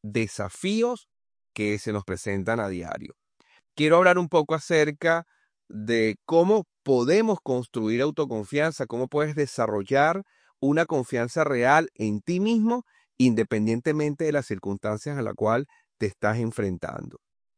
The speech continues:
Voy a estar hablando de tres puntos clave que, para aquellos que toman nota, que nos están siguiendo en las redes, pues, por supuesto, pueda ser de suficiente valor para cada uno de ustedes.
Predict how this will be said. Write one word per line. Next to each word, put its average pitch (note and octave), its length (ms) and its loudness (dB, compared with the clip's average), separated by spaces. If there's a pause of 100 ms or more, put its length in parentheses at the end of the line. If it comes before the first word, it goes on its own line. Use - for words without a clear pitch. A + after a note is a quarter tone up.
(300)
Voy B2 180 2
a - 20 -2
estar F3+ 200 0
hablando F3 380 0
de C3 100 2
tres C#3+ 320 -2
puntos F3 380 -2 (100)
clave C3+ 520 2 (440)
que, A#2 380 2 (360)
para G2 180 -2
aquellos A2 220 -2
que D3 100 -2
toman C#3+ 320 2
nota, D#3+ 580 4
que A#2+ 120 -8
nos G#2 80 -6
están G#2 180 -8
siguiendo B2+ 280 -2
en C3 40 0
las C3 120 -2
redes, C#3 280 0
pues, A2+ 160 -6
por G2 160 -10
supuesto, G#2+ 640 -6 (300)
pueda G#2+ 220 0
ser C3+ 160 -6
de C3+ 120 -2
suficiente G#2+ 520 -8
valor G2+ 320 -2
para A#2+ 220 -2
cada F#2 280 -4
uno G2+ 180 -6
de A2 40 -6
ustedes. B2+ 520 -4